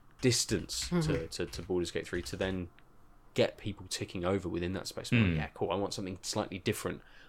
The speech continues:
Speaker 1: but similar." Um, so I, I'm glad that it's, um,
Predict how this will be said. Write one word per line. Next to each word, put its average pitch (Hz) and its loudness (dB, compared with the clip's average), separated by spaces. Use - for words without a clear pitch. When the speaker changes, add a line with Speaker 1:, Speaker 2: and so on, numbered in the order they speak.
Speaker 1:
but - 0
similar." - 4
Um, 87 -2
so 117 10
I, 107 4
I'm 107 -2
glad 107 4
that - 0
it's, - -4
um, 87 -4